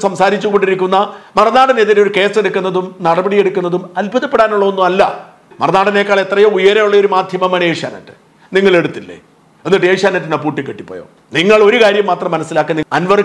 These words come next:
ഖായുടെ ദുസ്വാധീനം ഉപയോഗിച്ച് മറുനാടൻ്റെ എല്ലാ ഓഫീസുകളും അടച്ചുപൂട്ടിയാലും മറുനാടനുണ്ടാവും. ഇതൊരു മാധ്യമ സ്ഥാപനമാണ്. ഇന്ത്യൻ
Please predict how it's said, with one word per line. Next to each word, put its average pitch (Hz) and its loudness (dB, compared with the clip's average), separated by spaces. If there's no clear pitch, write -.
ഖായുടെ 196 4
ദുസ്വാധീനം 202 2
ഉപയോഗിച്ച് 196 2
മറുനാടൻ്റെ 190 0
എല്ലാ 208 2
ഓഫീസുകളും 196 -2
അടച്ചുപൂട്ടിയാലും 156 -6
മറുനാടനുണ്ടാവും. 180 -2
ഇതൊരു 170 -4
മാധ്യമ 160 0
സ്ഥാപനമാണ്. 160 0
ഇന്ത്യൻ 190 0